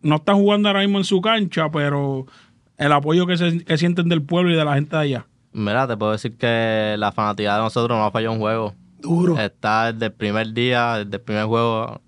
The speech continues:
Speaker 2: ahí con nosotros, apoyándonos. Podemos ganar, podemos perder, esa gente va a estar allí. Podemos ir pa Vega Baja, el mismo Vega Baja, podemos ir a Guaynabo y esa gente nos va a acompañar.
Speaker 3: Esa es dura.
Speaker 2: Son, ¿verdad? Son los mejores.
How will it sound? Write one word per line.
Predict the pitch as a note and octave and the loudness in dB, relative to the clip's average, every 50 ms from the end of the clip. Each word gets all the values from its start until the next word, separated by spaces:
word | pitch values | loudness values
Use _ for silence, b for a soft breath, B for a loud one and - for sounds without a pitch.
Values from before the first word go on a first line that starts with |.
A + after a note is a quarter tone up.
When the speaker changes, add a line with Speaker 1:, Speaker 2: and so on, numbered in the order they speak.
| _ _ _ _ | _ _ _ _
Speaker 2:
ahí | - G#2 F#2+ F#2+ G2+ | -4 -4 -2 -2 -2
con | G2+ A2 G#2+ | -4 -4 -4
nosotros, | G#2 G2+ - A2+ A#2 B2 B2+ A#2 A2+ G#2+ | -4 -4 -2 -2 0 0 0 0 0 -2
apoyándonos. | G2+ G2+ G2 G#2 A2+ A#2+ B2 A#2+ A#2 A2+ A2 G#2+ B B B B B B B B B B B B B B _ _ _ _ _ _ _ - | -2 -2 -2 -2 -2 -2 -2 -4 -4 -4 -4 -6 B B B B B B B B B B B B B B _ _ _ _ _ _ _ -4
Podemos | G#2 G2 G2 G#2 A2+ A2+ | -2 -2 -2 -2 -4 -4
ganar, | A2 G#2+ G#2+ A2+ A#2+ B2 B2 | -2 -2 0 0 -2 -2 -2
podemos | - A2+ G#2+ G#2+ A2+ A2+ G#2+ | -4 -4 -4 -2 -2 -4 -4
perder, | - A2 G#2+ A2 A#2 A#2+ B2 B2 | -4 -6 -4 -2 -2 -2 -2 -4
esa | A2 - - A2+ G#2+ | -6 -6 -4 -4 -4
gente | A2 A2+ - A#2 | -6 -4 -4 -4
va | G#2+ | -4
a | G#2 | -4
estar | - - G#2+ G2+ | -4 -6 -4 -4
allí. | G2+ G2 G#2+ A2+ A#2+ B2 B2 A#2 A2+ - _ _ _ _ _ | -4 -4 -4 -4 -4 -4 -6 -8 -10 -14 _ _ _ _ _
Podemos | - G#2+ G#2 G#2 A2 A2+ A2 A2 | -2 -2 -2 -2 -2 -4 -4 -4
ir | A2 G#2+ | -4 -6
pa | - - A#2 A2 G#2+ G#2+ G#2+ G#2+ G#2 G#2 G#2 G#2 | -4 -2 -2 0 0 0 0 -2 -2 -2 -4 -4
Vega | G#2 G2+ G2+ G#2 | -4 -4 -4 -2
Baja, | A2+ A#2+ A#2 A#2 A2+ | 0 0 0 0 -2
el | G#2+ | -6
mismo | G#2 G#2 G#2 G#2 | -8 -8 -8 -8
Vega | G#2 G#2 G2+ G2+ | -8 -6 -6 -4
Baja, | G#2+ A#2 A#2 A2 | -4 -4 -4 -4
podemos | G#2+ G#2 G2+ G#2 G#2+ G#2+ | -6 -8 -8 -8 -8 -8
ir | G#2 G#2+ | -8 -6
a | |
Guaynabo | G#2+ A2 G#2+ G2+ G#2 A2 A2+ A#2 A2 G#2 | -6 -6 -6 -6 -6 -6 -6 -6 -4 -4
y | G2+ | -4
esa | G2 G#2 A#2+ A#2+ | -4 -4 -6 -6
gente | A2+ - G#2 | -6 -6 -6
nos | G2 F#2+ | -6 -4
va | G#2 G#2 | -4 -6
a | G#2 | -6
acompañar. | G#2 G#2 - - G#2 G2 F#2+ F#2+ F2+ F2 - _ _ | -6 -8 -8 -10 -10 -10 -10 -12 -14 -14 -16 _ _
Speaker 3:
Esa | - - F3+ | -12 -8 -6
es | E3+ D3+ | -4 -2
dura. | D3+ E3 E3 F3 D#3+ E3 D3 - - - | 0 0 0 0 0 -2 -4 -6 -10 -14
Speaker 2:
Son, | - - A2 G2+ G#2+ G#2+ G#2+ | -10 -8 -6 -4 -2 -2 -2
¿verdad? | G#2 G#2 G#2 G#2+ A2 A#2+ B2 B2 B2 A2+ | -2 -2 -2 -2 0 0 0 0 -2 -2
Son | - - A#2 A2+ | -4 -4 -4 -4
los | A#2+ | -2
mejores. | C3 C3+ A#2+ A#2 B2+ C#3 C#3+ A#2+ A#2 | 0 0 0 0 0 -2 -4 -6 -8